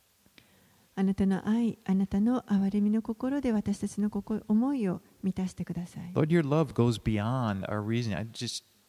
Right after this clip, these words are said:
Speaker 2: it, I can't understand it. How, how you can love those that had no love for you.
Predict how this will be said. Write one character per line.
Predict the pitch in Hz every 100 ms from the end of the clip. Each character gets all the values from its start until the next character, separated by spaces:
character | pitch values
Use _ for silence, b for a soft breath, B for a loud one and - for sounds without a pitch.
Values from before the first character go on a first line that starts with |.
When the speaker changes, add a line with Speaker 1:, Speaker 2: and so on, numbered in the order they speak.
| _ _ b b b b b -
Speaker 2:
it, | 123 - _ - - - -
I | - -
can't | 135 127
understand | 123 117 - 135 139 113
it. | 85 -
How, | - - 117 -
how | - 127 147
you | 135
can | 131 123 104
love | 101 98 90 98
those | 101 104 - - - b b b b b b _ - - 101
that | 104 95 - -
had | 107 110
no | 104 107 117
love | 120 113 110
for | - 107
you. | 95 95 85